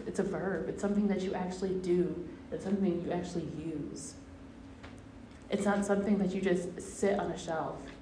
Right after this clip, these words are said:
It's not something that you just kind of slide into your back pocket for, for a rainy day. And of course, when talking about wisdom, like, everybody wants wisdom, right? It's, it's nice to be able to have that, to be able to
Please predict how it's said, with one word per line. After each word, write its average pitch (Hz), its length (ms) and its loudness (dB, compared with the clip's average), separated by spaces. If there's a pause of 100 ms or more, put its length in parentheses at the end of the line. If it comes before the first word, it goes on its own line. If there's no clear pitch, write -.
(720)
It's 196 120 0
not 170 200 6
something 180 340 4
that 180 160 4
you 185 120 2
just 185 260 2
kind 175 200 4
of 160 300 2 (1080)
slide 175 320 6
into 180 200 6
your 170 120 8
back 156 320 2
pocket - 520 -6 (380)
for, 156 360 2 (140)
for 160 220 4
a 151 60 0
rainy 151 240 0
day. 139 300 -2 (1900)
And 208 100 8
of 202 160 10
course, 202 220 6
when 196 160 8 (160)
talking 202 640 6 (420)
about 185 400 6
wisdom, 180 640 4 (340)
like, 220 120 -2
everybody 240 400 2
wants 202 300 2
wisdom, 196 400 2
right? 190 320 2
It's, - 200 -4
it's 214 200 -2
nice 202 240 2
to - 60 -4
be - 120 0
able 202 140 4
to 202 80 0
have 175 320 0
that, 170 320 0
to 202 60 2
be 196 80 2
able 185 200 2
to - 100 -4